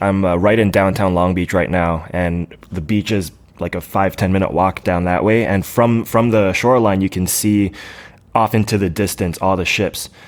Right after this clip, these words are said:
But, like, two, three years ago, it used to be that there was only one ship out there. On, on average, there was one, maybe two ships that you could see. But now that you can see ship off into the distance and, like, disappears beyond the horizon,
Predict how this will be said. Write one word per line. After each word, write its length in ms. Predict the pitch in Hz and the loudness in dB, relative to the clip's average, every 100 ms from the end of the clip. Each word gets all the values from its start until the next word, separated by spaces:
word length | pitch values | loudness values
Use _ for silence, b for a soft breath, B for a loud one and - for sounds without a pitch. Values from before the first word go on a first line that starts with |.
| B B | B B
But, 340 | 95 107 101 - | -2 0 0 -2
like, 220 | 95 - | -6 -2
two, 220 | - 151 | 2 2
three 220 | 147 110 | 4 2
years 220 | 107 135 | 4 2
ago, 220 | 120 101 98 | 2 0 0
it 80 | |
used 220 | 95 107 - | 2 0 0
to 80 | |
be 120 | 101 104 | 0 2
that 200 | 95 92 | 2 2
there 80 | 104 | 0
was 100 | 98 | 0
only 360 | 95 104 98 92 | 0 0 0 0
one 300 | 85 110 123 | 2 2 2
ship 260 | - 95 | 0 0
out 200 | 85 - | -2 -4
there. 260 | - 80 80 | -4 -6 -4
On, 160 | 98 101 | -2 0
on 160 | 110 107 | 0 0
average, 400 | 98 101 90 80 | 2 2 0 -2
there 100 | 104 | -2
was 120 | 90 | 0
one, 260 | 98 104 101 | 2 2 2
maybe 260 | 101 98 | 2 0
two 180 | 90 110 | 0 0
ships 260 | - 101 - | 0 -2 -2
that 100 | 92 | 0
you 100 | 95 | 0
could 180 | 90 - | -2 -6
see. 260 | - 95 | -4 -2
But 160 | 82 92 | -2 -2
now 240 | 117 143 | 0 2
that 120 | 139 | 0
you 80 | 107 | 0
can 120 | 110 | -2
see 160 | 98 104 | -2 -2
ship 400 | 90 - 98 - - | -2 0 0 -2 0
off 240 | 104 110 | 0 2
into 180 | 104 104 | 0 0
the 120 | 95 | -2
distance 560 | 80 98 - 90 85 - | 0 -2 -2 -2 -2 -4
and, 400 | 95 92 - 71 - | -4 -4 -6 -14 -10
like, 360 | - 90 - 98 | -8 -8 -10 -8
disappears 600 | 107 101 92 104 104 95 | -4 -2 -2 0 0 0
beyond 360 | 98 95 92 92 | 0 2 2 2
the 80 | |
horizon, 600 | 87 87 90 90 87 85 | 0 2 2 2 0 -2